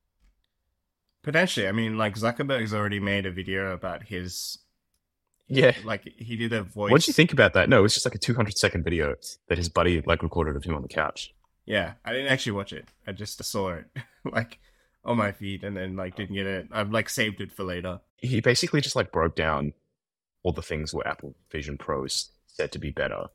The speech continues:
Speaker 2: and then explained why the Quest is actually better, basically.
Speaker 1: Oh, okay. It's funny. My takeaway, having not watched the video, was assuming that that wasn't Zuckerberg. That was a, like, a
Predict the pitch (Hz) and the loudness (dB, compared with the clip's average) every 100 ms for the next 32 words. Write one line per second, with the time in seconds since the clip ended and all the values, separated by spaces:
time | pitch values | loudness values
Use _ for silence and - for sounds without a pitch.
0 | _ - 73 67 65 - - 65 64 64 | _ -8 -6 -6 -8 -6 -4 -4 -6 -10
1 | 58 - - _ _ _ - - - - | -10 -12 -18 _ _ _ -8 -6 -6 -8
2 | - - - - 50 - _ _ _ _ | -12 -12 -14 -16 -20 -20 _ _ _ _
3 | - - - - _ _ _ _ _ _ | -10 -10 -10 -16 _ _ _ _ _ _
4 | _ _ _ _ - 117 120 120 120 120 | _ _ _ _ -2 2 8 8 8 8
5 | 117 113 107 98 101 101 87 - _ _ | 8 6 4 0 -2 -6 -6 -8 _ _
6 | _ _ _ _ _ 104 - 90 87 98 | _ _ _ _ _ -12 -6 -6 -4 -2
7 | 110 135 120 117 113 107 107 117 110 107 | 0 2 2 4 4 2 0 -2 0 -2
8 | 110 113 113 - 104 95 98 95 92 104 | -2 -2 -2 -4 -6 -4 -2 -4 -4 -6
9 | 104 95 107 104 107 101 95 - 107 117 | -6 -4 -2 -2 0 -2 -2 0 2 2
10 | 117 110 95 104 - 90 90 82 92 92 | 0 -4 -4 -6 -6 -6 -6 -6 -6 -6
11 | 98 104 92 90 85 104 - 98 | -6 -2 -2 -2 -4 -6 -2 -4